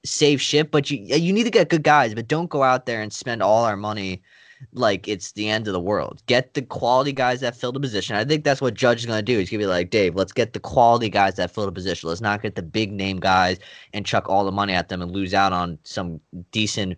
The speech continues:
mid-tier players." You gotta play it safe, play it smart. Don't go out there, chuck money at players. Get the guys that make sense. Don't go out there and give Corey Littleton that huge contract if you're gonna draft Isaiah Simmons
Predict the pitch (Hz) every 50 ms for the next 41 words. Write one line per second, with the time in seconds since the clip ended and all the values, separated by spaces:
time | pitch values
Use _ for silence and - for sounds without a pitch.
0 | _ _ _ - - 95 104 107 95 82 - - 101 92 80 - - 95 85 71
1 | - - - - 92 - 104 98 98 98 90 - - 117 127 147 156 151 - -
2 | 127 110 104 101 98 - - - 131 151 147 147 - - - - 143 139 139 127
3 | 95 85 - - 110 120 127 - 120 123 120 113 - 123 117 113 - 127 123 123
4 | 120 117 113 113 113 113 110 - - 120 113 110 107 104 - - - - - -
5 | - _ - - 147 147 - 170 160 139 143 135 131 131 123 120 - 123 117 117
6 | 117 117 117 117 113 - _ _ _ _ - - - 123 101 82 78 - - 110
7 | 113 113 135 135 131 131 123 127 123 120 117 117 113 - 131 131 123 120 123 123
8 | 120 117 117 - 127 117 113 107 107 107 - 120 107 - - 135 123 123 120 -
9 | 131 110 98 92 - 104 - 113 101 107 107 110 - - 120 113 110 107 - 127
10 | 117 110 104 117 113 110 - - - 135 120 113 107 98 98 98